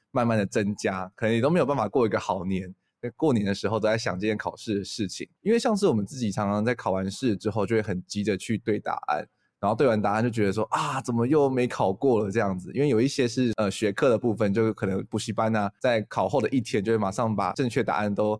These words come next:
公布出来，然后大家就会很急的去，啊，马上来对一下，然后看自己的成绩怎么样。那我有点好奇，就是木在上之前准备考试的时候，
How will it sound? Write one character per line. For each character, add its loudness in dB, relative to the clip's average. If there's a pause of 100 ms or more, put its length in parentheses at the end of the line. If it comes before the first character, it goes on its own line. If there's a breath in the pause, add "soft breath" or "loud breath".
公 2
布 2
出 -2
来， -2 (180)
然 0
后 -2
大 0
家 -2
就 0
会 4
很 -4
急 -4
的 2
去， -2
啊， -4
马 -2
上 0
来 0
对 2
一 -2
下， -2
然 -4
后 -4
看 -4
自 -4
己 -2
的 -2
成 -2
绩 -4
怎 -10
么 -16 (120)
样。 -10 (180)
那 0
我 2
有 2
点 2
好 0
奇， -6
就 -2
是 0 (200 soft breath)
木 2
在 2
上 -2
之 -4
前 0
准 -2
备 2
考 -6
试 -2
的 -2
时 -6
候， -2